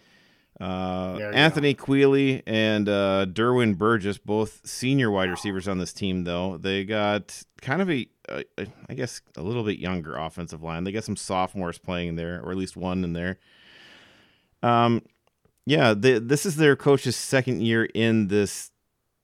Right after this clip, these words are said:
Speaker 1: this, well, with this team, and, uh, they're returning nine different offensive starters. We mentioned they lost their number one running back. So we'll have to see kinda how they do. They're only returning four
Speaker 2: Are you
Speaker 1: defensive
Speaker 2: kidding me?
Speaker 1: starters.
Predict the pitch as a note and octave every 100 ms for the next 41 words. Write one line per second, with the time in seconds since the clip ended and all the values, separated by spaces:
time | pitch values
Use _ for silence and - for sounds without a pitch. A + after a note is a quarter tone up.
0 | - - G2 - - D2+ F2+ F#2+ G2 -
1 | F#2+ - - A2+ F2 E2 - F2+ F#2 F#2
2 | F#2 F2+ F#2 F2+ F2 G#2+ G#2+ - B2 B2
3 | A2+ G2+ G#2 A#2 A2+ A2 F2 F#2+ G2 G2+
4 | G2 - F#2+ F2 G2+ G2+ - F#2 F#2 E2+
5 | G2+ A2 G2 F2+ - _ - - - A2+
6 | F2+ F2 F#2 G2+ G#2+ - G2+ F#2+ F#2 F2+
7 | G2 F#2 F#2 F2 E2 G#2 A#2 F2+ C2+ C#2+
8 | F2+ _ _ _ _ _ _ _ _ _
9 | _ _ - B2+ C3 C3 B2 C3+ B2 A#2+
10 | A2 A2 G#2+ F#2 G2+ G2 A2 G#2+ C3 D3+
11 | B2 - A#2+ G#2 - - B2+ B2+ C3 G#2
12 | D#3+ C3+ B2 A2+ G#2 F2+ G#2 F2 D2+ -
13 | -